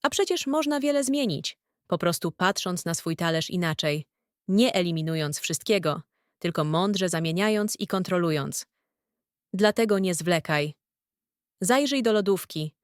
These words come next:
przeczytaj etykiety, pomyśl, który z tych produktów jest u ciebie najczęściej. Czas to zmienić.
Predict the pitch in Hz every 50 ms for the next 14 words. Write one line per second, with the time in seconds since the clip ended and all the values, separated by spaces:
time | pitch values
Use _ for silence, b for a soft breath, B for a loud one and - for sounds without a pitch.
0 | _ _ _ _ - - - 175 - 240 233 208 190 - - 175 - 170 - 202
1 | 202 - - 147 131 151 - _ _ _ _ - 247 226 190 151 - - - -
2 | - _ _ _ _ _ _ _ _ _ _ _ - - - - 339 339 330 -
3 | - - 220 - - 185 180 170 185 202 - - 214 214 - 175 180 185 - -
4 | 196 - - 170 170 170 160 160 160 151 - 185 165 156 147 - - 156 147 147
5 | 151 147 _ _ _ _ _ _ - - 170 190 208 - - 165 151 143 170 190
6 | 208 196 175 147 135 - - -